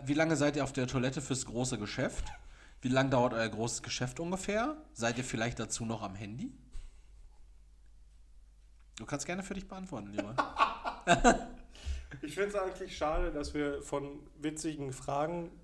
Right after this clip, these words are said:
Speaker 2: zu irgendwelchen ganz, ganz komischen Menschen gekommen sind, die wir versuchen zu analysieren.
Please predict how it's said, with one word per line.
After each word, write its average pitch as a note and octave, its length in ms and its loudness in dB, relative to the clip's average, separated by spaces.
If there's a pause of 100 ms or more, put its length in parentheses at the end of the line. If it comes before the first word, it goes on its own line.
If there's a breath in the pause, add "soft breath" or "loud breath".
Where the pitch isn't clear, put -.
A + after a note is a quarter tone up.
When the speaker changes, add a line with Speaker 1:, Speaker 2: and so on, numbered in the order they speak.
(160)
Speaker 2:
zu C#3+ 560 -2
irgendwelchen C#3+ 640 -2 (1080 loud breath)
ganz, E3+ 540 2
ganz D3+ 400 -2 (220)
komischen E3 440 0
Menschen D#3 400 -2
gekommen B2+ 420 -2
sind, C#3 320 -4
die C#3+ 80 -8
wir C3+ 120 -6
versuchen D3 420 -6
zu D3 180 -8
analysieren. C3+ 800 -4